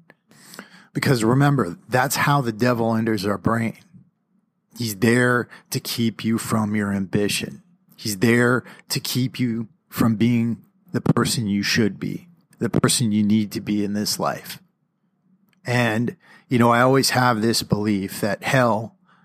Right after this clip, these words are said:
is being introduced to the person you could have been at the end of your life,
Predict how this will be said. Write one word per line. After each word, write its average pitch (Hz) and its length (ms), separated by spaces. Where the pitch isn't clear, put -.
is 117 680
being 113 340
introduced 110 760
to 123 100
the 104 80
person 110 460
you 101 120
could 117 200
have 107 140
been 101 220
at 95 140
the 110 120
end 98 120
of 98 60
your 90 120
life, - 440